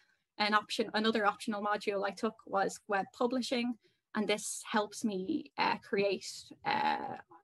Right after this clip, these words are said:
online resources and contribute to, uh, website material and so on, while I'm not coding myself, I can understand how it all works a bit. And so I'm able to ask for certain things or d-, know how things will look or work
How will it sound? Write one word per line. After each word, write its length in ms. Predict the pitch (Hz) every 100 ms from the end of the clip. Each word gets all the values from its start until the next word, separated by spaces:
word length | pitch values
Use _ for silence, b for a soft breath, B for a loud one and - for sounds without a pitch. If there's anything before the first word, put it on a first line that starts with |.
| -
online 380 | 214 220 226 226
resources 920 | 247 226 247 240 - 233 226 233 -
and 180 | 196 196
contribute 540 | 208 202 - 202 208
to, 420 | - 226 208 208 -
uh, 220 | 202 202 214
website 420 | 208 190 226 233
material 440 | 240 247 233 233
and 120 | 233
so 220 | 226 226 226
on, 200 | 233 254 B B B - _
while 260 | 208 202 202
I'm 160 | 202 208
not 200 | 214 - -
coding 460 | 226 208 233 226
myself, 500 | 208 196 - 208 240 208
I 100 | 185
can 160 | 226 202
understand 680 | 208 190 - 202 202 208 -
how 340 | - 196 202 208 -
it 160 | 190 -
all 200 | 196 196
works 300 | 226 254 -
a 60 |
bit. 240 | 254 262 -
And 160 | 202 -
so 160 | 202
I'm 140 | 196 208
able 340 | 202 196 220 -
to 260 | - 202 226 b b -
ask 280 | 196 226 -
for 120 | 226
certain 300 | 240 208 202
things 320 | 226 208 214
or 120 | 190
d-, 140 | 180 -
know 300 | 240 208 208
how 160 | 208 196
things 360 | 208 185 208
will 320 | 202 202 208 - _ _ -
look 340 | - 226 -
or 140 | 202 196
work 280 | 220 247